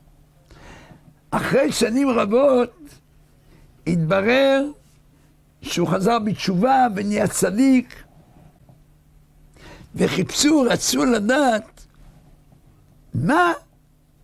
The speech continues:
החפץ חיים אמר לו בשלוש דקות. לא מצאו. לא מצאו את הבן אדם.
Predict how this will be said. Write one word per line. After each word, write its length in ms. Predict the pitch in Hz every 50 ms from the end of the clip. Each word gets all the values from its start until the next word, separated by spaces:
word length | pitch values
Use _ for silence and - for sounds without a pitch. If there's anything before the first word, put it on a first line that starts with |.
| _ _ _ _ _ _ -
החפץ 680 | - - - 160 160 - - 247 311 - - - - -
חיים 460 | 170 165 180 220 269 294 294 277 254
אמר 260 | 202 196 233 269 294
לו 140 | 254 233 202
בשלוש 380 | 202 165 - 185 - 220 220
דקות. 400 | 160 180 190 165 - - - - - _ _ _ - - - _ _ _ _ _ _ _ _ _ _ _ _ _ _ _ _ _ _ _ _ _ _ _ _ _ _ - _ _ _ _ _ _ _ _ _ _ _ _ _ _ _ - _ _ _ _ _ _ _ _ - _ _ _ _ _ _ - _ _ _ - - - - _ _ -
לא 140 | - 214
מצאו. 540 | 247 285 - - - 320 269 262 233 - - - - _ _ - - - - - _ - - - - -
לא 300 | - 202 240 262 277 285
מצאו 500 | 277 254 240 - - - 220 233 254 254
את 140 | 247 254
הבן 280 | 226 233 196 190 202 196
אדם. 760 | 196 196 180 175 214 233 247 240 233 220 202 180 180 - 247